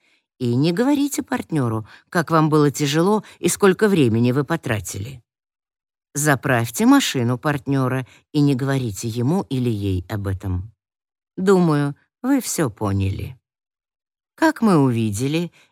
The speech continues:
эти простые поступки помогут вам почувствовать себя более счастливыми, меньше обижаться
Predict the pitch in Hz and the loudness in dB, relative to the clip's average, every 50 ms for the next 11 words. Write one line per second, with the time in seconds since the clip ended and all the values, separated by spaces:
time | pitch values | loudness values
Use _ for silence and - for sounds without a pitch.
0 | _ - 208 208 180 - 185 147 - 160 143 139 - - 151 131 117 98 90 117 | _ 0 2 2 2 2 0 -2 0 0 0 0 -2 0 0 0 0 0 -2 -4
1 | 113 - - - 254 240 - _ - 127 113 110 - - - _ _ _ - 190 | -4 -4 -2 -4 -4 -4 -6 _ -10 -8 -8 -8 -10 -16 -20 _ _ _ -2 0
2 | 196 202 208 202 190 170 185 165 160 175 175 175 165 - 175 160 - - 180 170 | 2 4 4 4 4 4 2 0 2 2 4 4 4 2 0 -2 0 0 0 0
3 | 165 - - 156 160 165 160 160 139 - - - 165 160 147 160 156 151 151 151 | 0 0 -2 0 2 4 4 2 2 0 -4 -2 -2 0 2 2 2 2 2 0
4 | 147 - - 160 147 147 147 143 147 147 147 147 - - 170 170 - - 160 143 | -2 -2 -4 -2 0 2 2 4 4 2 2 0 -2 -4 -4 -4 -4 -4 -2 -2
5 | 123 104 92 90 92 90 87 90 92 - _ _ _ _ _ _ - - 160 170 | -2 0 0 -2 -4 -4 -6 -8 -10 -12 _ _ _ _ _ _ -2 0 2 4
6 | 156 131 123 113 - - 117 110 107 104 117 123 147 226 269 262 - - - - | 4 4 2 0 -2 -2 -2 -2 -2 -2 -4 -2 -2 -2 -2 -2 -4 -6 -4 -4
7 | 208 202 | -4 -4